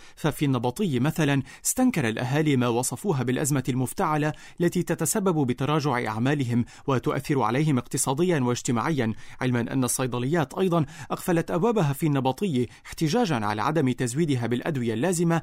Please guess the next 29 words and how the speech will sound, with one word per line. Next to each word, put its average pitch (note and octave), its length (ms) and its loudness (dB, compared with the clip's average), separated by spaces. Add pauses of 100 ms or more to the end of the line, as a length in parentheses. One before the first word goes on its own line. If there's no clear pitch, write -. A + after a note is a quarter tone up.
(240)
من C#3+ 180 2
قبل C3 300 0
الشركات. B2 600 -2 (380)
في A3+ 180 2
صور C4+ 360 2
أيضًا B2 340 0
كانت C3+ 320 0
محطات E3 440 -2
الوقود D3+ 420 2
على A#2 240 0
موعد B2+ 380 0
مع B2 280 2
طوابير C3+ 540 0
من E3 140 2
السيارات B2 560 -2 (220)
من C3 140 2
أجل C3 200 2
الحصول D3+ 440 0
على A#2+ 200 2
عشر D3+ 320 -2
لترات C#3+ 480 0
من C3 100 2
البنزين B2 440 0
فقط، - 360 -4 (260)
فيما C#3 300 2
علم C3 320 2
أن B2 280 -2
بعض C3+ 320 2
المواطنين A#2+ 600 0